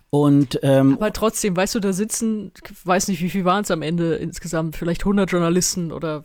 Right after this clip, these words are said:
Speaker 2: weiß nicht, wie viele davon jetzt Journalisten waren und, äh, wer noch, sonst noch so dabei war. Ähm, bei uns saßen auch noch die zwei Kollegen von der Promo-Agentur, die, äh, den Ben jetzt übernehmen. Viele Grüße. War nett, die mal kennengelernt zu haben. Mit denen hatte ich schon sehr viel zu tun, mit anderer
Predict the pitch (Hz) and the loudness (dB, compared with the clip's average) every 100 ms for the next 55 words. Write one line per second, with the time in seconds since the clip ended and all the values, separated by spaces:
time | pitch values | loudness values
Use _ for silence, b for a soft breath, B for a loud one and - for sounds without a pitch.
0 | - - 160 - 160 165 190 175 165 180 | -14 -8 -6 -6 -6 -6 -4 -2 -2 -2
1 | 170 180 175 180 185 196 175 180 180 180 | -2 -2 0 0 0 -2 0 2 0 -2
2 | 165 165 160 151 170 165 160 170 170 185 | -6 -8 -10 -6 -4 -2 -4 -6 -6 -6
3 | - 175 165 165 180 180 175 - 160 165 | -4 -4 -2 -2 -2 -2 -4 -6 -8 -10
4 | 160 - - 101 90 170 160 190 185 180 | -12 -20 -20 -18 -6 -2 -2 0 0 0
5 | 156 175 175 - 170 165 b b b b | -4 -6 -8 -10 -10 -10 b b b b
6 | b b - 208 214 185 185 175 175 170 | b b -2 0 2 0 0 0 2 2
7 | - 254 262 240 233 226 247 254 226 214 | 2 2 0 0 -2 0 2 2 0 -4
8 | 214 202 202 196 202 185 208 208 196 202 | -4 -4 -4 -2 -4 -2 -2 -2 -2 -4
9 | 196 208 208 - 196 185 190 202 196 190 | -2 -4 -6 -8 -8 -4 -2 -2 -2 -4
10 | 175 - - 156 180 190 196 180 175 - | -6 -8 -8 -2 0 0 2 4 2 0
11 | - 226 214 202 196 196 202 196 190 190 | 0 2 2 2 0 -2 -2 -2 -2 -4
12 | 185 180 185 185 185 208 196 180 208 202 | -4 -4 0 0 0 -2 -2 -2 0 0
13 | 180 214 214 175 175 175 | 0 -2 0 2 2 0